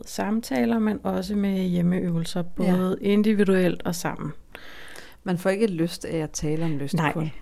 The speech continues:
Speaker 1: nej, præcis.
Speaker 2: Mm.
Speaker 1: Så der vil det altid være sådan at starte med de fælles øvelser som noget, der tager, øh,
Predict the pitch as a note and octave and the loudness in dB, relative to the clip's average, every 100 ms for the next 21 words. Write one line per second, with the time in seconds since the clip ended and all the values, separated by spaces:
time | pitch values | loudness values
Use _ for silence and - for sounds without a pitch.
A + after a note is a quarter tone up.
0 | - E3+ E3 - - - F#3 - - - | -2 -2 -2 -8 -6 -4 -4 -6 -8 -10
1 | - - F#3 F3 D3 C#3+ A3 G3+ F#3+ F#3 | -10 -8 -6 -4 -2 2 6 6 6 2
2 | - - - - - - G3+ G3+ G3 G#3+ | -6 -18 -20 -20 -2 2 4 4 2 2
3 | G3+ G#3+ G3+ G3 - G#3+ G#3 - A#3 G#3 | 2 2 2 0 2 2 2 2 0 2
4 | G3 G3 - G3 F#3+ G3+ G3+ - - - | -2 -2 0 0 0 -2 -2 -4 -6 -2
5 | G3+ F#3+ - G3+ F#3 F3+ F#3 G3 F#3+ F#3 | -2 -2 -2 0 0 0 0 0 0 -2
6 | F3+ F#3 - F#3+ F3+ - G3 - - - | -4 -4 -2 0 0 -2 -4 -4 -6 -6
7 | - - - - G3+ F#3 F#3+ F#3 - G3 | -8 -10 -10 -2 -2 -2 -4 -6 -4 -4
8 | F3 - F#3 F3+ F3+ F3 F3+ F#3 F3+ F3 | -4 -6 -4 -2 -2 -2 -2 -2 -4 -4
9 | F3+ - E3+ E3+ D#3+ D#3 - - - - | -6 -6 -2 -2 -2 -6 -10 -12 -14 -18
10 | - - - - F#3 E3+ D#3+ D#3+ E3 | -20 -20 -20 -4 0 0 0 -4 -6